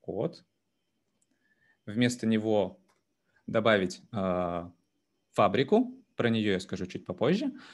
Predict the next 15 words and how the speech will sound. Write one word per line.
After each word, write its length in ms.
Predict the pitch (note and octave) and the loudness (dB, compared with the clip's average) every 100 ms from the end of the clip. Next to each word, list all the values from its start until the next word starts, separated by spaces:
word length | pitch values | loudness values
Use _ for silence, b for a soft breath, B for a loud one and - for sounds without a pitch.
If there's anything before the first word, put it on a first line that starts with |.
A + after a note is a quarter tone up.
| B B | B B
Э, 500 | B2 A2+ A2 A2+ - - | 0 4 6 4 2 0
и, 200 | F#3+ G#3+ | 2 2
собственно, 380 | - F3+ A#2+ A2+ | 2 2 0 2
сам 320 | C3 C#3 - | 2 2 0
Collection 340 | A2+ A2+ - A2 | 0 0 -2 -2
View 100 | A2 | 0
Manager. 380 | F#2+ F2 - - _ _ _ | -2 -4 -10 -18 _ _ _
Конечно 560 | - F#2+ G2+ G2+ - F#2 | -8 -4 -2 -4 -6 -12
же, 100 | F2 | -10
простите, 540 | F2+ - - F2+ F#2+ | -12 -12 -14 -14 -12
я 120 | F#2 | -12
забыл, 460 | E2+ F2+ F#2+ F#2 F2+ _ _ _ _ - | -10 -10 -6 -8 -8 _ _ _ _ -14
я 140 | G2+ F#2 | -12 -10
забыл 320 | F2+ F2+ F#2 | -10 -8 -6
заимпортировать 1120 | G2 - - F#2+ G#2 - - G#2 - - - | -6 -8 -8 -6 -6 -6 -6 -6 -8 -14 -20